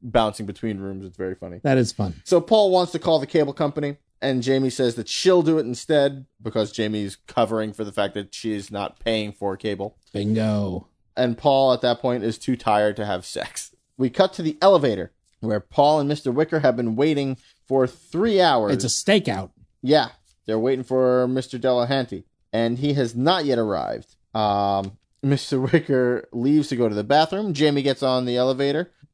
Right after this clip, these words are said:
Speaker 1: and, uh, <laughs> asks Paul to go to a certain floor.
Speaker 2: Yeah, like she's
Speaker 1: She's
Speaker 2: looking down and she just goes, "Eleven,
Speaker 1: Yeah.
Speaker 2: please."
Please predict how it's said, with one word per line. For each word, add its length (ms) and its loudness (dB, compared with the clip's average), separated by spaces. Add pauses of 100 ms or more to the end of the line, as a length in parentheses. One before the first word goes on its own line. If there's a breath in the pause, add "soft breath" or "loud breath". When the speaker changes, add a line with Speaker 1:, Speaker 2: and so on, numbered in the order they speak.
Speaker 1:
and, 240 2
uh, 280 4
<laughs> 40 -8
asks 420 0
Paul 360 4
to 100 -6
go 160 2
to 80 2
a 80 2
certain 320 -2
floor. 440 -4
Speaker 2:
Yeah, 200 6
like 180 4
she's 160 -2
Speaker 1:
She's 80 0
Speaker 2:
looking 320 4
down 320 4
and 100 2
she 140 -4
just 160 0
goes, 160 4
"Eleven, 320 6
Speaker 1:
Yeah. 40 2
Speaker 2:
please." 440 0